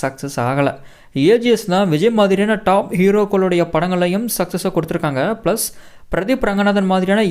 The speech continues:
எமர்ஜிங் ஹீரோக்களுடைய படங்களையும் சக்ஸஸை கொடுத்துட்ருக்காங்க. இந்த வீடியோல ஏ ஜி எஸ் ப்ரொடியூஸ் பண்ண படங்கள்ல அதிக வசூல் பண்ண டாப் செவன் மூவிஸ் லிஸ்ட்டை one by one-ஆ பார்த்துடலாம்.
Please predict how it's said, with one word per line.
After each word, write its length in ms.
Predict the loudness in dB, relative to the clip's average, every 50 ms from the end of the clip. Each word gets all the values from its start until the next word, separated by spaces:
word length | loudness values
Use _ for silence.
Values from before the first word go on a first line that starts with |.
| 2
எமர்ஜிங் 440 | 2 2 2 0 2 0 2 2 4 4
ஹீரோக்களுடைய 540 | 4 4 4 4 2 2 2 2 4 4 2 2 0
படங்களையும் 520 | -2 0 0 0 2 2 2 0 0 -2 -4 -4
சக்ஸஸை 320 | -4 -4 -4 -4 -4 -2 -2
கொடுத்துட்ருக்காங்க. 540 | -2 -2 -2 -4 -6 -4 -4 -4 -2 0 -2 -2 -2 -4 -6 -10 -12 -20 -20 -20 -20 _ -2 0
இந்த 120 | 2 2 2 2 2
வீடியோல 340 | 0 2 2 2 2 0 -2 -4 -8 -16 -20 -16 -8 -2 0 2
ஏ 80 | 2 2 4
ஜி 80 | 2 0 0
எஸ் 120 | 0 0 -2
ப்ரொடியூஸ் 280 | 0 0 0 -2 -2 -2
பண்ண 140 | 0 0 0 0
படங்கள்ல 400 | -2 -2 0 0 -2 0 0 0 0 0 -2 -2 -2 -2
அதிக 220 | -2 0 0 0 0 0
வசூல் 260 | -2 -2 -2 -4 -4
பண்ண 160 | -4 -4 -4 -4 -4 -6 -6 -8 -12 -18 -20 -20 -20 -6 -2 0
டாப் 240 | 0 2 0 -2 -6 -2 -2
செவன் 260 | 0 0 0 0 0 0
மூவிஸ் 280 | 0 2 0 0 -2 -2
லிஸ்ட்டை 240 | -4 -2 0 0 2 2 0 0 -2 0 0
one 100 | 0 0 0
by 80 | 0 0 0
one-ஆ 140 | -2 -2 -2 -4
பார்த்துடலாம். 400 | -4 -4 -4 -4 -2 -4 -4